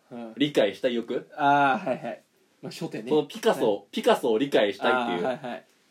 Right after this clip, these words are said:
Speaker 1: 抽象画みたいなね。
Speaker 2: それで、その美術館の入り口が階段が先だったんだけど、階段登っていったら、金の、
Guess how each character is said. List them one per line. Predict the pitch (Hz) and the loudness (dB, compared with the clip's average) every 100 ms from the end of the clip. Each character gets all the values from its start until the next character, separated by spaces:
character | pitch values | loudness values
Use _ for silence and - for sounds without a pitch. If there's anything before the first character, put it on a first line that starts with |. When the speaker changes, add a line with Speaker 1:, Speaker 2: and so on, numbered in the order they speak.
| - | -12
Speaker 1:
抽 | - 165 156 | -6 -4 -2
象 | 151 | -2
画 | 143 | -2
み | 135 | -4
た | 107 | -8
い | |
な | |
ね。 | 131 - _ _ - | -12 -14 _ _ -6
Speaker 2:
そ | 156 | -2
れ | |
で、 | 151 - - | 0 0 -2
そ | 156 | 0
の | 160 156 - _ _ _ 131 | 0 0 -6 _ _ _ -12
美 | 151 | -8
術 | 180 190 | -8 -4
館 | 170 | -2
の | |
入 | 151 151 | 0 -2
り | 165 | -4
口 | 117 | -2
が | 90 80 - | -2 -4 -2
階 | 160 160 | 0 0
段 | 156 | -2
が | 143 | -4
先 | 147 | -4
だ | 139 | -4
っ | |
た | 117 | -6
ん | |
だ | 90 | -6
け | |
ど、 | 85 | -8
階 | - 147 143 | -6 -4 -2
段 | 147 143 | 0 -2
登 | 123 131 | -2 -4
っ | - | -4
て | 139 | -8
い | |
っ | - | -4
た | 113 | -4
ら、 | 82 - _ _ _ _ _ _ _ | -4 -8 _ _ _ _ _ _ _
金 | - 233 165 95 | -4 0 0 -2
の、 | 85 - | -6 -10